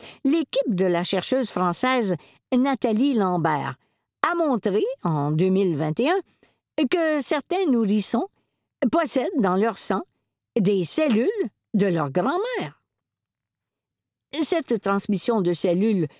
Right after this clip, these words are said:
euh, pourrait même s'opérer sur plusieurs générations ? C'est une hypothèse. Chez l'humain, on a prouvé uniquement l'origine grand-maternelle.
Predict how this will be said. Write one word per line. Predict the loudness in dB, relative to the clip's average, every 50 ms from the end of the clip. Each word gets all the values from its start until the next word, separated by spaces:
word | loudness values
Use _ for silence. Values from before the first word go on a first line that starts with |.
| _ _ _ _ _ _ -6
euh, | -6 -4
pourrait | 0 2 2 2 2 2
même | 2 2 2 2 2 2 0 0 0 0 -2 -2
s'opérer | 0 0 0 0 2 2 2 2 2 2 2 0
sur | -2 0 0 0 0 0
plusieurs | 0 2 2 2 2 2 2 0 2
générations ? | 2 2 2 2 2 0 0 -2 -2 -2 -2 -4 -4 -6 -10 _ _ _ _ _ _ _ _ _ _ _ _ _ _ _ _ _ _ _ _
C'est | -14 -12 -6 -4 -4 -4 -2 0
une | 0 0 0
hypothèse. | 0 0 -2 -2 0 0 0 0 0 0 -2 -2 -4 -6 -10 _ _ _ _ _ _ _ _ _ _ _ _ _ _ _ _ -4
Chez | 0 0 2 2
l'humain, | 4 4 2 2 2 2 0 0 -2 -2 -6 _ _ _ _ _ _ _ -2
on | 0 0
a | 0 0
prouvé | 0 0 0 2 2 2 2 2 2 2 0 0 0 0
uniquement | 0 2 2 2 2 2 0 0 0 0 0 0 0 -2 0 0 0
l'origine | 2 2 2 2 2 0 0 2 2 2 2 2 2 0 0 0 -2 -2
grand-maternelle. | 0 0 0 0 0 0 0 0 0 0 -2 -2 0 0 0 0 0 0 0 0 -2 -2